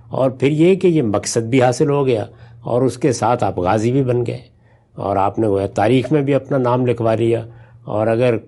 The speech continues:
کچھ لوگوں نے دیکھا کہ کوئی اقدام حکومت یا ریاست یا عدالت کر رہی ہے، تو مقبرے کی زمین بھی حاضر ہے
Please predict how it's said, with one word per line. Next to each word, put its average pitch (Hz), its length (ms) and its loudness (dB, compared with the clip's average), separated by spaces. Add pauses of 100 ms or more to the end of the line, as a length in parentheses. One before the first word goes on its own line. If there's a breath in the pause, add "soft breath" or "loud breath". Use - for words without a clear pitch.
(480 soft breath)
کچھ 120 240 -4
لوگوں 117 1080 -2
نے 113 120 -2
دیکھا 110 380 0
کہ 120 160 -2
کوئی 104 220 -2
اقدام 113 440 0
حکومت 123 560 -2
یا 107 140 -2
ریاست 117 500 -2
یا 110 140 0
عدالت 107 360 -2
کر 190 140 2
رہی 190 320 6
ہے، 101 100 2 (420 loud breath)
تو 110 120 -8
مقبرے 107 460 0
کی 117 100 -4
زمین 113 360 0
بھی 160 140 4
حاضر 147 360 4
ہے 98 140 0